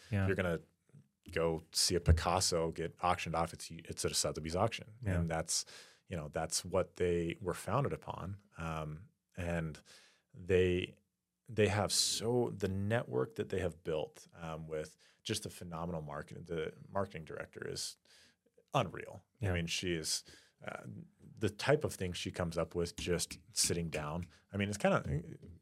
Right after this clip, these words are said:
Speaker 2: reminiscent of you, actually. It,
Speaker 1: Mm.
Speaker 2: it's, it, it is just shocking the way that, that their brains work. It's like, I never would have come up with that strategy to try and sell this house. Like, um,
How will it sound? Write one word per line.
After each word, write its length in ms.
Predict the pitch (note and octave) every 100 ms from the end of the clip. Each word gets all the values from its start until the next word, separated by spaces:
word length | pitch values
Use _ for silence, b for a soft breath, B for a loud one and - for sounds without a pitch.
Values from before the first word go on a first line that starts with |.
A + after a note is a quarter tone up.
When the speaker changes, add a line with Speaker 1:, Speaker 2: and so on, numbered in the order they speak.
| -
Speaker 2:
reminiscent 580 | A2 E3 F3 D3+ A2+ E2+
of 20 |
you, 140 | G#2
actually. 340 | D2 E2+ - -
It, 100 | F2+
Speaker 1:
Mm. 200 | F2+ F2
Speaker 2:
it's, 400 | F#2 F2 - - -
it, 180 | F#2+ - _ _ - _ _ _ _ _ _ -
it 120 | G#2+
is 120 | F#2
just 240 | - C3 A#2+
shocking 540 | - E2+ E2 - F2
the 80 | E2+
way 260 | D2+ D#2 D#2
that, 260 | D2 C#2+ - b b b
that 140 | F2
their 120 | E2+
brains 340 | C#2+ C#2+ D#2 -
work. 340 | - F2+ - - _ _ _ _ F#2+
It's 100 | E2
like, 180 | D2+ -
I 340 | F2+ G2+ A#2 - - F2+ F2
never 360 | D#2+ - D#2
would 140 | D2+ E2
have 140 | -
come 160 | - D2
up 160 | C#2+
with 120 | - -
that 180 | E2
strategy 520 | - - G1+ - - -
to 100 | -
try 160 | - -
and 120 | -
sell 160 | -
this 140 | - -
house. 240 | - -
Like, 160 | - - b b b b
um, 160 | G#2